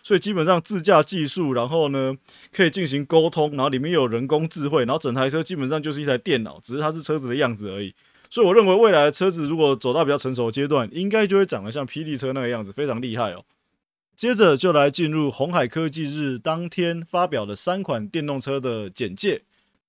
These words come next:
第一台是休旅车车型的 Model C，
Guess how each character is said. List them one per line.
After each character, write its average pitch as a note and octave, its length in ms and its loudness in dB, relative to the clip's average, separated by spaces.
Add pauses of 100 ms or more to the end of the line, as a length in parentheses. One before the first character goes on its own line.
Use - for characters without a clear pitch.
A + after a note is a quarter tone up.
(280)
第 B3 160 0
一 B3 40 0
台 C#3+ 300 4
是 D#3 340 0
休 A#3 280 4
旅 C#3+ 180 -2
车 G3 340 0
车 G3+ 280 0
型 B2 280 -4
的 A#2+ 320 -2
Model F3+ 540 0
C， G3+ 460 -8